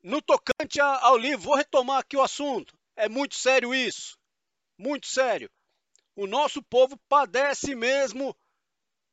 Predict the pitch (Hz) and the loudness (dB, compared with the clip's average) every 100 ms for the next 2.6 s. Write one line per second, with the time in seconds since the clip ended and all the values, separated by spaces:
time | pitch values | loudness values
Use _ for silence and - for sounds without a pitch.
0 | _ _ _ _ _ 139 240 262 285 - | _ _ _ _ _ _ -6 -2 -2 0
1 | 254 - 233 285 294 - _ _ _ _ | -2 0 0 0 -2 -6 _ _ _ _
2 | _ _ 233 311 302 | _ _ -2 0 0